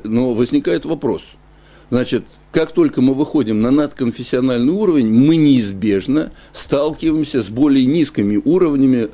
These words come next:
ну, я условно называю высокий, низкий. Значит, тот же, э, христианство остаётся, протестантизм остаётся, буддизм остаётся и так далее.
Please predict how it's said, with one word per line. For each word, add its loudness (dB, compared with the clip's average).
ну, -2
я 2
условно -2
называю -2
высокий, -2
низкий. 0
Значит, -2
тот 2
же, 0
э, 0
христианство -2
остаётся, -2
протестантизм -4
остаётся, -2
буддизм -2
остаётся -2
и 0
так -4
далее. -6